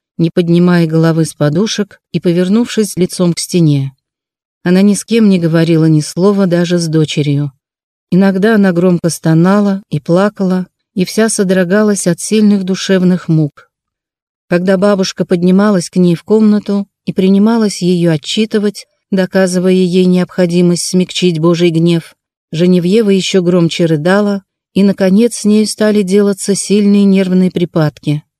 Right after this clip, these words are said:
Тогда Луиза, решив избавить свою мать от таких напрасных страданий,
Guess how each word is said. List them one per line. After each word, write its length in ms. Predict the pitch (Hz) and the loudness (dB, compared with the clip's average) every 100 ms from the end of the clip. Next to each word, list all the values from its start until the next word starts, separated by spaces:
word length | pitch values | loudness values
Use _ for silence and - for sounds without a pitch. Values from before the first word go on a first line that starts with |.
| _ _ _ _ _ _ | _ _ _ _ _ _
Тогда 280 | 190 190 233 | -2 0 2
Луиза, 440 | 220 196 226 214 208 | 2 2 2 2 2
решив 460 | 196 - 233 226 | 0 0 -2 0
избавить 480 | 196 165 208 214 190 | -2 0 0 0 -2
свою 340 | - 180 185 | -2 0 2
мать 260 | 180 180 - | 2 0 -2
от 160 | 175 - | -4 -2
таких 380 | 180 - 175 | -4 -4 -2
напрасных 560 | 180 170 170 160 165 156 | -2 -2 -2 -2 -4 -4
страданий, 720 | - 160 151 190 214 196 185 | -4 -2 0 0 2 0 -2